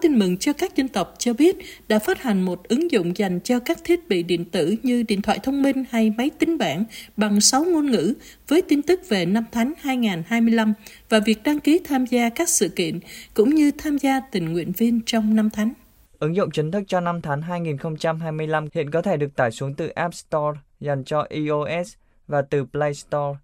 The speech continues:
Speaker 2: dành cho Android. Ứng dụng này sẽ cung cấp tất cả tin tức về năm thánh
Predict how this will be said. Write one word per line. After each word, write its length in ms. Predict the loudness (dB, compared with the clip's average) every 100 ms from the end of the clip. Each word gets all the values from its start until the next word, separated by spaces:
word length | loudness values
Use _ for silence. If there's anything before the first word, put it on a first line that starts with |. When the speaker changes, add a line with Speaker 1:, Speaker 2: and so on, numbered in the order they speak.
| -8
Speaker 2:
dành 240 | -6 -4
cho 160 | -6 -6
Android. 640 | -6 -8 -6 -6 -6 -8 -16 _ _ _ _ _ _ _ _ _ _
Ứng 180 | -2 2
dụng 220 | 2 2
này 180 | 0 0
sẽ 160 | -2 -6
cung 240 | -4 -2
cấp 140 | -2 -2
tất 180 | -4 -2
cả 120 | -4 -2
tin 180 | -4 -4
tức 240 | -6 -4
về 140 | -2 -2
năm 220 | -4 -6
thánh 280 | -6 -8